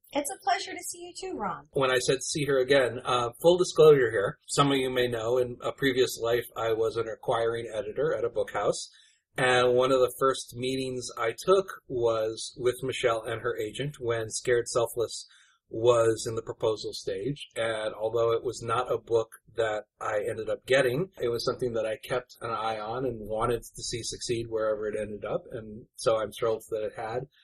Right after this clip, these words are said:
Speaker 2: But that actually gives me an entry point into one of the first questions to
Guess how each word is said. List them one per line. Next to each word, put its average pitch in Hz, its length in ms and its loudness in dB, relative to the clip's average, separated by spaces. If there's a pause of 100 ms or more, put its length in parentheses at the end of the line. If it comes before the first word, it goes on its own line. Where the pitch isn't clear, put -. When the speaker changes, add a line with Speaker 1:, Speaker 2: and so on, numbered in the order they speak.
(140)
Speaker 2:
But 151 140 6
that 160 160 8
actually 170 320 2
gives 147 240 -2
me 135 160 2
an 131 80 0
entry 139 360 -6
point 127 300 -4
into 131 220 -8
one 123 160 -2
of 113 80 -4
the 113 160 -12
first 123 300 -2
questions 120 680 -6
to 120 80 -4